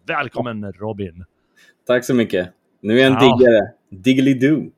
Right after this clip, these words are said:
Speaker 2: Nu kör
Speaker 1: Ja,
Speaker 2: vi.
Speaker 1: du är en diggly-doo. Ja, precis. Em, oj, oj, oj, vad vi har kämpat, du och jag, för att, eh, eh, ska, va, va, va, vi har spelat in många Tysklands avsnitt.
Speaker 2: Jajamän.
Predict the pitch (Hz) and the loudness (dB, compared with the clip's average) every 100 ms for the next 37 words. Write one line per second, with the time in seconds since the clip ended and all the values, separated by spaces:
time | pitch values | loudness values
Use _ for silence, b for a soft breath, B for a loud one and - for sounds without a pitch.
0 | _ - 104 127 139 143 147 143 135 143 | _ -12 -2 2 4 4 2 0 0 -4
1 | 143 135 135 123 113 110 107 123 127 113 | -4 -4 -4 -4 -8 -8 -6 -4 -4 -6
2 | 110 - 127 104 - 127 117 101 - _ | -10 -6 -6 -6 -6 -6 -6 -10 -16 _
3 | _ _ _ - - - 131 139 131 127 | _ _ _ -20 -20 -8 -4 -2 0 0
4 | 123 120 113 127 131 139 139 127 151 120 | -2 -2 -2 -2 -2 -2 -4 -2 -4 -2
5 | 147 123 135 127 113 117 - 113 113 120 | -8 -6 -8 -6 -6 -8 -8 -8 -8 -10
6 | 107 - 123 113 B B B - 127 127 | -12 -10 -8 -8 B B B -10 -8 -6
7 | 139 - 139 127 143 160 156 170 175 185 | -10 -6 -2 -2 -2 -4 -4 -6 -6 -6
8 | 185 175 196 185 226 220 160 147 143 160 | -6 -6 -6 -6 -6 -6 -6 -6 -6 -8
9 | 175 175 - 143 139 - 131 110 - 147 | -6 -6 -8 -8 -8 -8 -8 -8 -10 -12
10 | - - - _ _ _ _ 110 104 127 | -16 -20 -20 _ _ _ _ -2 0 -2
11 | 175 190 | -4 -6